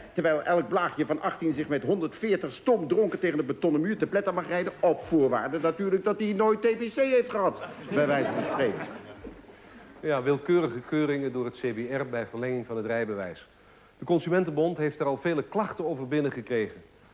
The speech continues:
Speaker 2: De computer kan misschien geen onderscheid maken tussen een T B C uit negentien zesenveertig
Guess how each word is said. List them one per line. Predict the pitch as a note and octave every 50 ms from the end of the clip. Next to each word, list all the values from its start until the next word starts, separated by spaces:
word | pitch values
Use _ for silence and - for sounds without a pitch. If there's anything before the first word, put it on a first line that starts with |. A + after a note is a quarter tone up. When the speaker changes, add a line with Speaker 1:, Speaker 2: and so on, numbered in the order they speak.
| - - - -
Speaker 2:
De | G#2+
computer | - B2 A#2+ - A3 A3+ G#3+ - C3
kan | - - - B2+ B2
misschien | B2+ - - C3+ B2+ B2 G#2
geen | - - D#3+ E3 D#3 C#3 -
onderscheid | E3 D#3+ C#3+ C#3 - - B2+ A#2+ A2+ A2+
maken | A#2+ A#2 A2+ G#2+ F#2+ A2 G2
tussen | A#2+ A2 - A#2
een | A2+ G#2+ G#2+
T | - C3 A#2+ G#2+ A2
B | F#3 -
C |
uit | D3+ D3+ C#3 B2 A2+ G#2+
negentien | A#2+ A#2+ G#2+ A2 G#2 A2 G#2
zesenveertig | G2 C#3 D#3+ - - B2 G#2+ B2 C3 B2 G#2+ - G#2